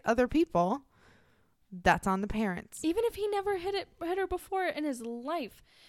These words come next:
Speaker 2: even if he just got frustrated and swung a flashlight or the baseball bat or whatever the
Speaker 1: Right.
Speaker 2: fuck it was into her head and then, oh shit, she's not getting up.
Speaker 1: Yep.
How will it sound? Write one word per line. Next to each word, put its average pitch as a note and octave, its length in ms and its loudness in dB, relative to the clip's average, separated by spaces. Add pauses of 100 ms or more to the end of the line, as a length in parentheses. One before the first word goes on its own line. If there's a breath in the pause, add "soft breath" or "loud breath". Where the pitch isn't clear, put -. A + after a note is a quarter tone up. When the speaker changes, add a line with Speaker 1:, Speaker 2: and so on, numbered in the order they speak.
(160 soft breath)
Speaker 2:
even D#4+ 180 0
if G4 80 -4
he F4+ 80 2
just F4 220 -2
got F4+ 200 -4
frustrated G#3+ 760 0
and A3+ 200 -2
swung D4 340 -2
a C4+ 60 -2
flashlight B3+ 680 -4
or A#3+ 120 -2
the A#3 120 -4
baseball B3 500 -4
bat G3+ 280 -6
or C4+ 140 0
whatever D4 480 -2
the C4+ 120 0
Speaker 1:
Right. D#4 320 8
Speaker 2:
fuck - 80 0
it B3+ 160 0
was B3 460 0 (400 loud breath)
into D#4+ 220 2
her C4+ 240 0
head D4 240 0
and A#3 200 0
then, A#3 180 -2
oh B3+ 120 -2
shit, - 320 -4
she's A#3+ 200 -6
not A#3+ 200 -4
getting A3 240 -4
up. B3 220 -2 (640)
Speaker 1:
Yep. D4+ 280 10